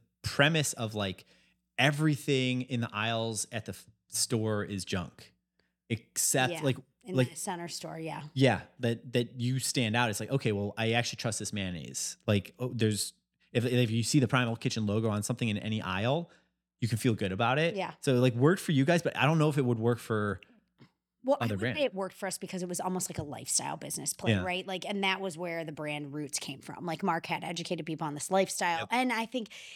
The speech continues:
Speaker 2: innovation-wise, we innovated in the mayonnaise category, which is a big category that had seen no innovation, right?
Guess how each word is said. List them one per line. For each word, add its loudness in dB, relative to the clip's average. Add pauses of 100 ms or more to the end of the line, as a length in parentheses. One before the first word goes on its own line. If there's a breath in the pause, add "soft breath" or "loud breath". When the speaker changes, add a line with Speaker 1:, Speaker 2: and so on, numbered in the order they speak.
(140 loud breath)
Speaker 2:
innovation-wise, -2
we -8
innovated 0
in -2
the -2
mayonnaise -4
category, -4
which -6
is -4
a -2
big -4 (320 loud breath)
category 0
that -2
had -8
seen -4
no -4
innovation, -4
right? -4